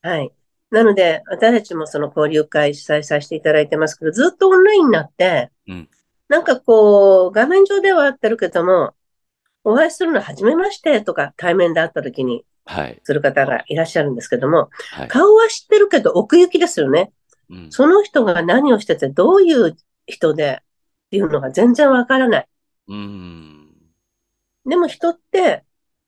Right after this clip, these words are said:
Speaker 1: やっぱり信頼してる人とお仕事するわけですよね。
Speaker 2: はい。
Speaker 1: で、そうした時に、自分がこういう人だと思い込んでしまうと、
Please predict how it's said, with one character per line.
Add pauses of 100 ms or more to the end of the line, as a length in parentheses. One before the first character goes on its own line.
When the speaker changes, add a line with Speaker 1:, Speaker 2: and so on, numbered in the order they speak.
(140)
Speaker 1:
や
っ
ぱ
り
信
頼
し
て
る
人
と
お
仕
事
す
る
わ
け
で
す
よ
ね。 (280)
Speaker 2:
は
い。 (1120)
Speaker 1:
で、
そ
う
し
た
時
に、 (360)
自
分
が
こ
う
い
う
人
だ
と
思
い
込
ん
で
し
ま
う
と、